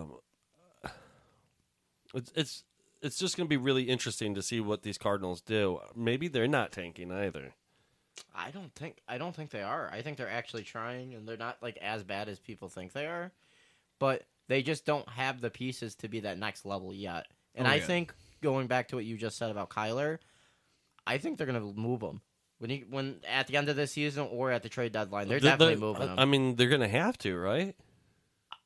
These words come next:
Speaker 2: I don't know
Speaker 1: But,
Speaker 2: where,
Speaker 1: but is anyone
Speaker 2: but
Speaker 1: gonna take that contract?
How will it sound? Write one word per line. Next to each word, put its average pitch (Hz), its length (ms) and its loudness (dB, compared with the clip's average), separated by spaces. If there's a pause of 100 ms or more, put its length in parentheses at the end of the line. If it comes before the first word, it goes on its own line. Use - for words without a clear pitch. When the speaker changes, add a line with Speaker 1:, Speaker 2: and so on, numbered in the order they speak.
(200)
Speaker 2:
I 143 100 0
don't 185 160 4
know 147 140 6
Speaker 1:
But, 113 280 8
Speaker 2:
where, 147 160 0
Speaker 1:
but 156 200 8
is 131 160 4
anyone 156 300 8
Speaker 2:
but 156 80 4
Speaker 1:
gonna 120 100 2
take 131 220 4
that 117 160 4
contract? 180 640 2